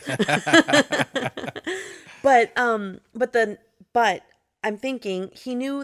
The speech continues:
Speaker 2: about the experiments and he was like, "This motherfucker, I have a way to get his wife. I just gotta get rid of my brother." And, um, found a way to plant the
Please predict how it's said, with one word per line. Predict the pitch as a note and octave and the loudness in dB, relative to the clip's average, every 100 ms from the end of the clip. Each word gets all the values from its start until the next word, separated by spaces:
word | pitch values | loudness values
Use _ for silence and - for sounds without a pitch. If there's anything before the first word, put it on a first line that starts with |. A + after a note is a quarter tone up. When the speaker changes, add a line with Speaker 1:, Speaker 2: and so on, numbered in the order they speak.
| A#3 | -8
Speaker 2:
about | A3 A3 A3 | -6 -6 -6
the | |
experiments | G#3+ - A3 G3+ G3 F#3 G3+ | -12 -10 -6 -6 -4 -6 -8
and | F#3 | -8
he | G3+ | -8
was | G3 F#3+ | -8 -6
like, | F3 F3 | -8 -8
"This | A3+ A3 | -12 -10
motherfucker, | A3 G3+ G3+ - - F3+ | -8 -8 -8 -10 -10 -10
I | E3+ | -8
have | F#3+ | -8
a | G3 | -8
way | F#3 F#3+ | -6 -8
to | F3+ | -6
get | F3+ F#3 | -8 -8
his | F#3+ F3+ | -10 -10
wife. | F3 G3+ E3+ - _ _ _ _ _ - | -8 -10 -10 -18 _ _ _ _ _ -4
I | F#3+ | -2
just | F3+ | -2
gotta | G3+ F3+ | -2 -2
get | E3+ | -2
rid | F3+ E3+ | -4 -4
of | |
my | E3 | -4
brother." | D#3 E3 G3 D#3 E3 _ _ _ _ - | -6 -6 -6 -8 -10 _ _ _ _ -8
And, | G3+ G3 F#3+ F3+ F3+ F3 F3+ F3 - - | -4 -2 -2 -4 -4 -6 -8 -10 -12 -8
um, | E3+ D#3+ D#3 D3 D3+ - _ _ _ _ _ _ _ _ _ | -6 -4 -6 -8 -14 -16 _ _ _ _ _ _ _ _ _
found | G3 F#3 G3 | -4 -2 -2
a | G3 | -4
way | F3 E3+ | -2 -2
to | E3+ - E3+ | -4 -10 -12
plant | - E3 D#3+ | -4 -4 -2
the | E3+ | -8